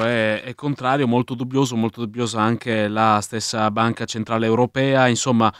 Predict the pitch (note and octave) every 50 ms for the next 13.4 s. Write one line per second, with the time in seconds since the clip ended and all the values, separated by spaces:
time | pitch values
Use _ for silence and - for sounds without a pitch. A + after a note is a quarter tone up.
0 | - - - - _ _ A2+ A#2+ A#2 A2+ A2+ A2 G#2 D3 C3+ A#2 D#3 D3+ D3 C#3
1 | B2+ B2 - - C3+ C3 A#2+ A#2+ C#3 C#3 B2+ A#2 A2+ - - B2 A2+ - - A2+
2 | - B2+ B2 A#2 - B2+ A#2+ - - - D3+ D3 D3 D3 C#3 C3+ C3 C3 C3 C3
3 | B2+ B2 B2 A2+ - - C3 A#2+ A#2+ A2+ A2+ A2 F2 D#2 C#3 D3+ C#3+ - - C3+
4 | C3 A#2+ A#2 A2+ G#2+ G#2 F#2+ F2 F#2 G#2+ A2+ A#2 B2 C3 C3+ C3 - B2+ - -
5 | A2+ A2+ A2+ A2+ G#2+ G#2 A#2 A2+ - - C3 C3 A#2 A#2+ A2+ A2 A2 G#2 A2+ A#2+
6 | B2+ B2+ A#2 A2+ A#2 A2 A#2 A#2+ A2+ - - A#2 A#2 A#2+ A2 - A#2 A2 A2+ A2
7 | - - C3+ C3 B2 A2+ G#2+ - - D#3 C#3+ - C#3 C3 B2+ B2 - - - -
8 | C#3 B2+ - - - - - - - C#3 D3+ D3+ D3 D3 D3+ D3 C#3 D3 C#3 -
9 | D3+ C3+ - - C#3 C3+ C3 B2 C3+ C3 C3 B2 - B2 B2 - - C3 C#3 C3
10 | - C3 B2 A#2+ - - B2 A#2 - - B2+ C3 B2 - B2 A2+ A#2 G#2+ A#2 A#2
11 | B2 B2+ B2 A#2+ A#2 A2+ - - C3+ C3+ B2 A#2 G#2+ - C3+ A#2+ - A#2 A2+ A#2
12 | A#2+ A2+ - - A2+ - A#2 A#2 A#2+ A#2 - F3 F#3 E3+ C3+ A2+ C#3 C#3 - D3
13 | D3 E3 F#3 F3 - D3+ C#3